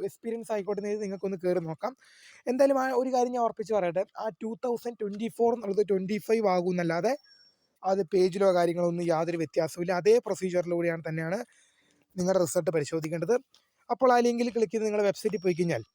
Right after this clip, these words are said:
നിങ്ങൾക്ക് റിസൾട്ട് എങ്ങനെ ചെക്ക് ചെയ്യുന്നത് നോക്കാം. ഇത് രണ്ടും ഒരു ചോദ്യത്തിന്, ഒരു ചോദ്യത്തിന് നമുക്ക് മറുപടി പറയാൻ സാധിക്കും. അത് കേരള റിസൾട്ട്സ്, റിസൾട്ട്സ് ഡോട്ട് എൻ ഐ സി ഡോട്ട് ഇൻ എന്ന വെബ്സൈറ്റിൽ നിങ്ങൾ പേജിൽ കയറി കഴിഞ്ഞാൽ പിന്നെ തുറന്നു വരുന്ന പേജിൽ നിങ്ങൾക്ക്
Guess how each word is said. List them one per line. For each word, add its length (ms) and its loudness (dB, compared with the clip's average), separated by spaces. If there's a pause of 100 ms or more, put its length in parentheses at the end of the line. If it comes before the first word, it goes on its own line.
(460)
നിങ്ങൾക്ക് 300 4 (220)
റിസൾട്ട് 280 0
എങ്ങനെ 200 0
ചെക്ക് 220 -4
ചെയ്യുന്നത് 260 0
നോക്കാം. 220 -4 (120)
ഇത് 80 -6 (100)
രണ്ടും 220 2 (100)
ഒരു 160 4
ചോദ്യത്തിന്, 360 -2
ഒരു 160 4
ചോദ്യത്തിന് 240 -6
നമുക്ക് 220 -6
മറുപടി 300 0
പറയാൻ 280 0
സാധിക്കും. 340 -6 (760)
അത് 160 2
കേരള 220 6 (100)
റിസൾട്ട്സ്, 340 2 (440)
റിസൾട്ട്സ് 340 2
ഡോട്ട് 200 2
എൻ 120 0
ഐ 100 2
സി 80 -10
ഡോട്ട് 160 -2
ഇൻ 60 -6
എന്ന 140 0
വെബ്സൈറ്റിൽ 360 -2 (100)
നിങ്ങൾ 220 -2
പേജിൽ 320 0
കയറി 200 0
കഴിഞ്ഞാൽ 260 -4 (840)
പിന്നെ 200 2
തുറന്നു 220 4
വരുന്ന 240 2
പേജിൽ 220 2
നിങ്ങൾക്ക് 320 0